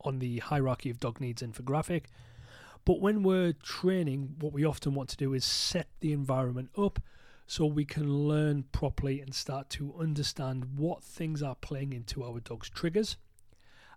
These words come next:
and therefore we can start to manipulate and change those around through other training programs. So when we are looking at that modification, what we're often looking at is things like routine and the things that happen that may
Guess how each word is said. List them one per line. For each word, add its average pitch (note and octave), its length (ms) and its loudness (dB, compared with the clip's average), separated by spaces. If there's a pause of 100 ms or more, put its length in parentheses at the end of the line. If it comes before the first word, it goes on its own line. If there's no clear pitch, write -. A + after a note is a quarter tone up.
(120)
and D3+ 220 2
therefore D3 320 2
we C#3 100 0
can C#3 140 -2
start C3+ 340 -2
to C#3+ 80 -6
manipulate C3+ 500 -2
and B2 100 -10
change B2+ 320 -4
those A2+ 200 -8
around A#2 360 -8
through A#2+ 320 -8
other B2 160 -10
training D#3 320 0
programs. - 560 -8 (1200)
So - 120 0
when G#3 180 6
we G3 120 8
are F#3 120 4
looking F3 340 2
at E3+ 80 -2
that D3 200 -8 (100)
modification, D#3 760 0
what D#3 140 -2
we're D#3+ 180 2
often E3+ 240 0
looking D3+ 220 -2
at C3 80 -8
is - 80 -6
things C#3+ 160 -2
like C3 140 -6
routine F#3 760 0 (320)
and D#3+ 180 -2
the D3+ 80 0
things E3+ 500 -2
that D#3+ 160 -6
happen D3 460 -4
that D3 160 -8
may C#3 520 0